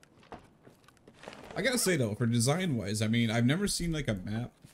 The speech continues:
in a different, or in any other video game that had this much detail. So I gotta give the, I gotta give the team their kudos on that, 'cause it honestly, it looks great. They did such a great job with all the design. I don't think anyone could deny that.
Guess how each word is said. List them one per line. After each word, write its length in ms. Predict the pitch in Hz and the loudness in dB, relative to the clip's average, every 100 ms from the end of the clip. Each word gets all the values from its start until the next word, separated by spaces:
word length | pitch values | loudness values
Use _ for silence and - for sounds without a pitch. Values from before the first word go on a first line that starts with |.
| _ - - | _ -12 -2
in 80 | |
a 60 | 113 | 0
different, 720 | 110 120 117 113 113 104 - | 0 0 2 2 0 -2 -6
or 160 | 101 117 | 0 0
in 100 | 123 | 4
any 200 | 131 127 | 4 4
other 140 | 127 | 2
video 240 | 110 110 | 0 0
game 240 | 120 127 117 | 0 2 0
that 100 | 101 | 0
had 200 | 107 101 | -2 -2
this 160 | 107 | -2
much 180 | 113 104 | -2 -2
detail. 380 | 110 104 - - | -2 -4 -4 -6
So 220 | - 95 92 | -6 -6 -6
I 80 | 113 | -4
gotta 200 | 113 139 | -2 -2
give 280 | 127 143 139 | -2 -4 -2
the, 320 | 127 107 104 | -2 -2 -4
I 60 | 107 | -4
gotta 140 | 139 | -4
give 120 | 147 | -4
the 60 | 135 | -6
team 480 | 113 131 117 107 101 - | -2 2 4 2 -2 -8
their 100 | - | -12
kudos 440 | - 127 104 - | -4 -4 -4 -8
on 120 | 90 | -8
that, 240 | 95 95 - | -8 -10 -8
'cause 240 | 90 95 | -8 -8
it 120 | - - | -10 -8
honestly, 760 | 110 139 160 127 123 117 110 107 _ _ - | -6 -4 -4 -4 -2 0 -2 -4 _ _ -8
it 80 | 104 | -6
looks 200 | 135 - | -6 -6
great. 300 | 107 82 - - - - - | -8 -8 -12 -20 -20 -20 -10
They 100 | 113 | -6
did 160 | 123 123 | -4 -4
such 300 | - 131 123 | -4 -4 -6
a 40 | |
great 260 | 110 117 113 | -6 -4 -4
job 260 | 107 101 | -6 -6
with 100 | 104 | -4
all 60 | 107 | -4
the 120 | 104 | -4
design. 500 | 98 95 107 101 98 - - _ - _ - _ _ _ _ _ _ _ _ _ _ - - - _ - _ - | -6 -6 -4 -4 -6 -8 -14 _ -20 _ -20 _ _ _ _ _ _ _ _ _ _ -20 -20 -20 _ -20 _ -4
I 40 | |
don't 100 | 127 | 0
think 140 | 135 123 | 2 0
anyone 300 | 117 120 110 | 0 2 0
could 120 | 110 98 | -2 -6
deny 260 | 98 95 | -6 -8
that. 340 | 87 78 67 | -8 -8 -10